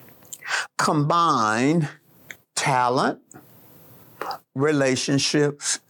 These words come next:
and innovation. The second major characteristic of great teams is that great teams manage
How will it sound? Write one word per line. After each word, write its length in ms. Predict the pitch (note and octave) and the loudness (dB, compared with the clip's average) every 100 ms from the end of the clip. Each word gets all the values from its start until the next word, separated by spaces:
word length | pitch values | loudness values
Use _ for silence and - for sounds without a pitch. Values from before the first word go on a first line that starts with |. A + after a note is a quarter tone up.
| - | -6
and 160 | C3 | -4
innovation. 840 | C3 A#2+ A#2+ C3+ B2+ - A2+ - - _ - _ - - - - | -2 -2 0 0 0 -2 -2 -6 -12 _ -20 _ -16 -16 -16 -4
The 100 | G3 | -2
second 880 | - - A3+ A#3+ A#3+ G#3 F3 - - - - _ | 0 0 0 0 0 -2 -2 -6 -18 -18 -20 _
major 560 | C#3+ D#3+ G3 G#3 G#3 F3+ | 0 2 2 0 0 -4
characteristic 1040 | - F3 E3 D3+ D3 C3+ D3 C#3+ C#3 B2 | -2 0 2 0 -2 0 0 0 -6 -2
of 220 | C#3 A#2+ | -2 -2
great 400 | A2 D3 C#3 - | 0 0 0 -6
teams 800 | - C#3+ B2+ A2 G#2+ A2 - - - - - | -2 2 2 0 0 -2 -2 -6 -6 -8 -4
is 160 | D3+ C#3 | -4 -2
that 220 | E3 D3 | 0 -2
great 400 | B2 D#3+ G3+ - | 0 0 0 -4
teams 680 | - F3+ C#3+ A#2+ A#2+ E3 - - - - - | -4 0 2 2 0 -2 -8 -10 -6 -6 -6
manage 1200 | C3 C3 C#3+ D#3+ F3 F#3 F#3 C3 C3 C3 - - | -2 0 2 0 0 0 0 0 0 -2 -4 -4